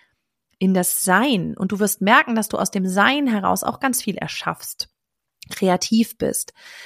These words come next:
Ähm, dass dann teilweise auch Sachen, die du vielleicht machen musst, in Anführungsstrichen im Außen, Haushalt, was auch immer, leichter von der Hand gehen, weil du in dieser Energie bist von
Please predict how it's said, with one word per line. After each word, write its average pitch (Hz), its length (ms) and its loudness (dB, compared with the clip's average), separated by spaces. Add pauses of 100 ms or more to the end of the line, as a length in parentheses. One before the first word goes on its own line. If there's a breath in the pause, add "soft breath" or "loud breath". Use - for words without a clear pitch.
(220 loud breath)
Ähm, 196 340 2
dass 196 160 2
dann 214 160 2
teilweise 226 400 4
auch 208 60 2
Sachen, 240 260 2
die 208 80 2
du 196 80 -2
vielleicht 190 300 0
machen 180 360 0 (260)
musst, 185 540 4
in - 100 -4
Anführungsstrichen 214 540 -2
im 185 100 -4
Außen, 262 420 2 (240)
Haushalt, 175 320 -4
was - 160 -6
auch 175 80 -12
immer, 233 320 -4 (640 loud breath)
leichter 254 480 4
von 247 160 -4
der 226 140 -2
Hand 330 180 -2
gehen, 202 320 -2
weil 220 340 0
du 226 140 -4
in 208 240 -2
dieser 269 360 0
Energie 220 440 -2
bist - 280 0
von 190 500 0